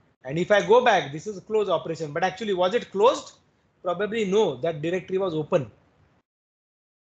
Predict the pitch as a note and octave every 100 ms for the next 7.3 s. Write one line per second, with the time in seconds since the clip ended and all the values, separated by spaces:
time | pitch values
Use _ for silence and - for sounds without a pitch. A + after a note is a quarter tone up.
0 | _ - D3 G3+ A#3+ C#4 C#4 C4 A3+ A3+
1 | G#3 C3 C3+ D3+ F#3 F3+ G3 E3+ E3+ F#3
2 | - F3 C3+ - F3 - F#3 F#3 F3 G#3
3 | A#3+ F#3 - _ - F3+ F3+ F#3 F#3 E3
4 | F#3 F#3 F3+ E3 C3+ - A2 - - _
5 | _ _ _ _ _ _ B2+ D#3 A#3 A#3+
6 | A3+ B3+ - - - F#3 G#3+ E3 C3 C#4
7 | - - -